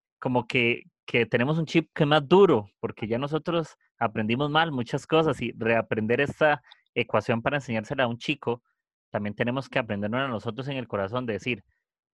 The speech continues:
"Yo no hago, Jesús no está haciendo cosas por mí porque yo hago cosas por Jesús,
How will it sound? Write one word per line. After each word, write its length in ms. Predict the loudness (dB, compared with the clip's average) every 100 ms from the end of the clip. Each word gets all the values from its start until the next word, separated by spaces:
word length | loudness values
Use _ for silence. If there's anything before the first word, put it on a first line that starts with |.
| _
"Yo 160 | -4
no 160 | 0 2
hago, 400 | 2 0 -2 -4 _ _ _ _
Jesús 380 | -8 -6 -4 -4
no 100 | -4
está 120 | -4 -6
haciendo 320 | -6 -8 -4
cosas 340 | -4 -2 -4
por 220 | -2 -2 -2
mí 340 | -2 -4 -8 -14 _ _ _ -6
porque 240 | -4 -2
yo 120 | -4
hago 140 | -4 -6
cosas 280 | -10 -12
por 180 | -8 -8
Jesús, 500 | -6 -10 -10 -10 -16